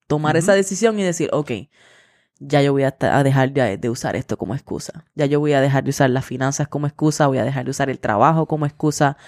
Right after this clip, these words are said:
Speaker 1: voy a dejar de pensar que yo tengo que esperar a retirarme para yo poder vivir la vida que yo quiero. Yo quiero empezar a vivirla hoy, porque
Speaker 2: Ujú.
Speaker 1: mereces vivirla
Speaker 2: Y
Speaker 1: hoy".
Speaker 2: es una decisión que tú,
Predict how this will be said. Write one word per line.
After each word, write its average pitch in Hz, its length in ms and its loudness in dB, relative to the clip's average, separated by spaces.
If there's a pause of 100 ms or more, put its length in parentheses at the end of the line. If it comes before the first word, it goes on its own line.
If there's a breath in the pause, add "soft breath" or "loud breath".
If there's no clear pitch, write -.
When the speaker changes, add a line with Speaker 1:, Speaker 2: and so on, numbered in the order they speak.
(340 loud breath)
Speaker 1:
voy 139 180 2
a 147 60 6
dejar 160 220 4
de 165 120 4
pensar 165 480 2
que 160 220 4
yo 143 260 2
tengo 151 260 -2
que 165 80 0
esperar 139 600 0
a 135 380 2
retirarme 147 640 -2
para 143 200 2
yo 135 120 0
poder 139 240 4
vivir 139 260 2
la 131 100 -2
vida 123 220 -6
que - 140 -6
yo - 140 -4
quiero. - 360 -6 (480 soft breath)
Yo 139 140 4
quiero 139 160 2
empezar 139 340 -2
a 131 60 -2
vivirla 117 440 -2
hoy, 62 280 -4 (200)
porque 135 260 0
Speaker 2:
Ujú. 123 80 2
Speaker 1:
mereces 127 680 0
vivirla - 480 -6
Speaker 2:
Y 120 40 2
Speaker 1:
hoy". 120 140 6
Speaker 2:
es 139 340 2
una 123 240 4
decisión 135 540 0
que 113 220 -2
tú, - 380 0